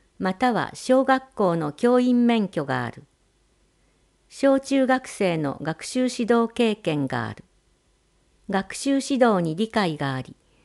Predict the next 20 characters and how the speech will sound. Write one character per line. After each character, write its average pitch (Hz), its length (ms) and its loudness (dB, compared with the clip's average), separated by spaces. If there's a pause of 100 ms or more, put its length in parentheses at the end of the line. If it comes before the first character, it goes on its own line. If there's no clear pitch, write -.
(140)
学 185 240 -4
習 262 260 0
支 262 200 -4
援 208 220 2
が 151 120 -2
で 135 140 -6
き - 160 -12
る。 - 120 -14 (1120)
募 202 140 0
集 285 280 4
人 262 300 6
数、 147 340 -4 (460)
十 247 280 2
人 240 300 4
程 190 280 -2
度。 135 200 -10 (720)
業 254 220 6
務 262 180 4
内 233 340 2
容、 123 280 -4